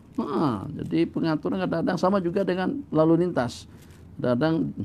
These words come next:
apa namanya, J, J, J P G, atur sekat sana, sekat sini, tutup sana, tutup situ. Kadang-kadang bukan memberi kemudahan, justru membuat suasana jadi jejak dan juga jadi sibuk. Walhasil, pusing,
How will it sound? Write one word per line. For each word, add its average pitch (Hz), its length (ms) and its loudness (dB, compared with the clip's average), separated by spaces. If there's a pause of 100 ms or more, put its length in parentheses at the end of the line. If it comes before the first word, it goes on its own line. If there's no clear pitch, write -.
(160)
apa 123 400 -2
namanya, 117 560 -2
J, 107 400 0
J, 110 40 -6 (120)
J 113 160 -4
P 117 60 -6 (100)
G, 131 40 0 (680)
atur 127 480 2 (240)
sekat 147 400 0
sana, 147 240 4
sekat 135 320 -4
sini, 147 160 2
tutup 139 320 0
sana, 135 160 0
tutup 139 160 0
situ. - 160 -6
Kadang-kadang 202 480 -2
bukan 180 180 -2 (460)
memberi 151 320 2
kemudahan, 151 640 2
justru 139 240 0
membuat 143 240 2
suasana 139 320 -4
jadi 135 400 -2
jejak 104 320 -2
dan 123 160 -4
juga 110 160 -6
jadi 117 320 -4
sibuk. - 400 -2 (720)
Walhasil, 247 640 6 (1040)
pusing, 233 480 6